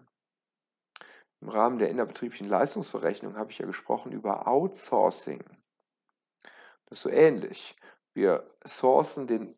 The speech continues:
die, die, die Tätigkeit in die I T out, sozusagen. Wir brauchen keine Mitarbeiter mehr. Wir brauchen auch demnächst nicht mehr so viele Controller.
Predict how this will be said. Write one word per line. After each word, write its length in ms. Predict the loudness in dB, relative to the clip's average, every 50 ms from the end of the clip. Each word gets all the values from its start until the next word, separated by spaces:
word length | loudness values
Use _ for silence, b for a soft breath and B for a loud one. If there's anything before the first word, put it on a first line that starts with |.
| _ _
die, 200 | -10 -8 -8 -8
die, 220 | -10 -12 -12 -12 -12
die 160 | -12 -12 -8
Tätigkeit 520 | -2 0 0 0 0 -2 -6 -6 -6 -6
in 80 | -6 -8
die 120 | -8 -6
I 160 | -2 -2 -2 -2
T 320 | -4 -8 -12 -8 -8 -2
out, 460 | 2 4 6 6 6 6 4 0 -4 -10 -14 -8
sozusagen. 580 | -8 -8 -8 -6 -6 -2 0 2 2 0 0 -2
Wir 80 | -2
brauchen 220 | 0 -2 -2 -4 -6
keine 180 | -10 -8 -8
Mitarbeiter 560 | -6 -6 -2 -2 0 0 0 -2 -4 -8 -14
mehr. 300 | -16 -14 -12 -12 -12 -12 B B B B B B B
Wir 80 | 4
brauchen 240 | 6 8 8 8 8
auch 100 | 6 4
demnächst 380 | 4 2 4 6 4 4 4 0
nicht 80 | -4
mehr 100 | -4 -4
so 60 | -4 -4
viele 200 | -6 -4 -4 -4
Controller. 720 | -4 -6 -6 -2 0 0 2 2 2 0 0 -2 -12